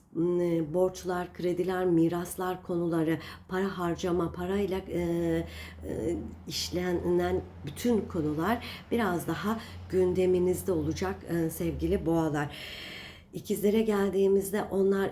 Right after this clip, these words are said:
ilişkiler konusunda hani, e, ortaklıklar ve ilişkiler, bu konular çok daha fazla konuşulacağı bir süreci, e, yaşayabilirsiniz. Aslanlar, onlar biraz daha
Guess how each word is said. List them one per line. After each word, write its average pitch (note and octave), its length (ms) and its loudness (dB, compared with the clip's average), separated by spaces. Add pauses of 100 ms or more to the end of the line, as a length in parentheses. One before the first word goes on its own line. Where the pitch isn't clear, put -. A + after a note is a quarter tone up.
ilişkiler G3 720 2
konusunda F3+ 760 0 (260)
hani, G3 380 4
e, E3+ 380 2 (680)
ortaklıklar F#3+ 880 -2
ve F#3 100 0
ilişkiler, D#3+ 680 -2 (640)
bu C4 240 0
konular F3+ 500 -2 (280)
çok - 280 -6
daha E3+ 240 -2
fazla F#3+ 500 -4
konuşulacağı F3 880 -2 (240)
bir F#3 140 6
süreci, F3 680 -2
e, E3+ 100 0
yaşayabilirsiniz. E3 1400 2
Aslanlar, F3+ 600 0 (340)
onlar F3+ 400 0
biraz E3 360 0
daha G3 260 2